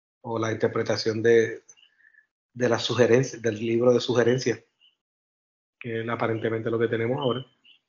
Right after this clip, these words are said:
Eh, así que el equipo de Bayamón, si bien es cierto que dominó las, las dos series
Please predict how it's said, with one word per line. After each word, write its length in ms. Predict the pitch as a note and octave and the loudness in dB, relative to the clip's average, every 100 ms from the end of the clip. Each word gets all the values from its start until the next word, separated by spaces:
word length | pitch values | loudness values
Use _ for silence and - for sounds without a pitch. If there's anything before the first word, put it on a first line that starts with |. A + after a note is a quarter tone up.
| _ _ _ _ _ C3+ | _ _ _ _ _ -8
Eh, 440 | A#2 A2 G#2+ G#2+ - _ _ _ _ | -6 -6 -8 -12 -20 _ _ _ _
así 340 | A#2+ - A#2+ | -6 -2 -2
que 640 | - C#3 C3+ A#2 A2+ - _ | 6 8 8 6 2 -8 _
el 160 | C#3 B2+ | 2 2
equipo 340 | B2 C3+ A#2+ | 2 -2 4
de 60 | B2+ | 6
Bayamón, 560 | C3+ C#3 C3 C#3 E3 - _ _ _ _ - - _ | 6 6 6 2 -2 -8 _ _ _ _ -20 -20 _
si 240 | - - C3+ | -6 0 2
bien 220 | A#2+ A#2 | 4 4
es 120 | C3 | 2
cierto 300 | C3+ C3 C#3+ | 2 2 2
que 60 | C#3 | 2
dominó 360 | C3 A#2+ A2+ | 2 2 0
las, 260 | A#2 B2+ B2+ | 2 0 0
las 160 | B2+ A#2 | -4 -2
dos 160 | B2 | -2
series 400 | - B2 C3 B2+ | 0 0 2 0